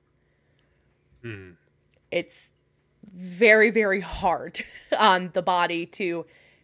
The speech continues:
Speaker 2: go through something like that. Um, and also, again, she had to go through chemotherapy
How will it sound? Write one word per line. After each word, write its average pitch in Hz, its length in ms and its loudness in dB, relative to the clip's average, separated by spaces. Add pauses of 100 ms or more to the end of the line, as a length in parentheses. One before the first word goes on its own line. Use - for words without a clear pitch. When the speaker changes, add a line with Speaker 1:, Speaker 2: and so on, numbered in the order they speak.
(160)
Speaker 2:
go 185 220 6
through 185 220 -6
something 170 420 -8
like 156 320 -10
that. 156 380 -4 (440)
Um, 156 480 -6 (800)
and 190 240 -4
also, 190 720 2 (320)
again, 208 440 2 (100)
she 185 280 -6
had 170 160 -4
to 175 60 -8
go 180 120 -6
through 196 220 -10
chemotherapy 220 1040 0